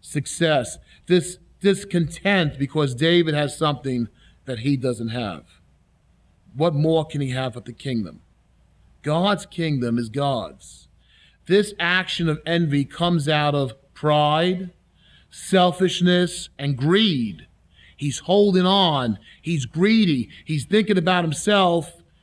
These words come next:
And so he's angry with envy. If God has anointed David, it's God's choice. God has chosen. Saul can't stop that. It's not his possession.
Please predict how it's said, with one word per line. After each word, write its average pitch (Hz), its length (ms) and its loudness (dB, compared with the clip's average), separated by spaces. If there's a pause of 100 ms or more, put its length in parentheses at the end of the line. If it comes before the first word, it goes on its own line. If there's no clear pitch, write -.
(260)
And 123 120 -10
so 160 360 0
he's 151 280 0 (120)
angry 147 800 0 (480)
with 147 160 -2
envy. 123 460 -2 (1300)
If - 80 -20
God 196 320 2
has 180 240 0
anointed 165 440 0
David, 160 420 0
it's 117 160 -6
God's 143 340 -4
choice. - 680 -8 (440)
God 196 280 0
has 156 220 -2
chosen. 113 520 -8 (200)
Saul 202 400 0
can't 175 280 -6
stop 170 340 -10
that. - 200 -18 (840)
It's - 160 -14
not 160 320 0
his 160 280 -2
possession. 127 840 -4